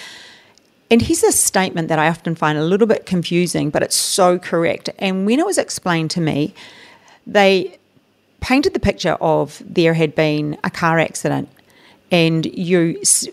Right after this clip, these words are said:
you drive up to it and you see this picture of a female and a male standing outside of a car.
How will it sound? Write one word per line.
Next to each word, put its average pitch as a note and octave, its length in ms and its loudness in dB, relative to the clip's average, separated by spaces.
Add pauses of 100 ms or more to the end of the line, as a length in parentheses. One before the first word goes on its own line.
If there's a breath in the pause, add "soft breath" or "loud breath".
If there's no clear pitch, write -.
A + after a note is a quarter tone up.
you F#3 380 -2 (180)
drive F#3+ 420 2
up F3+ 220 -4
to E3 160 -8
it C#3+ 240 -10 (380 soft breath)
and F#3 360 -2
you F#3 160 0
see F3+ 380 2
this E3 180 0
picture D3 520 -2 (280 loud breath)
of E3 140 0
a F#3 60 0
female G3+ 580 2
and F3+ 140 -2
a F3 40 -2
male D3+ 300 2
standing D#3 720 -2
outside D3+ 400 -2
of C#3+ 80 -4
a D3 40 -2
car. D3 420 -2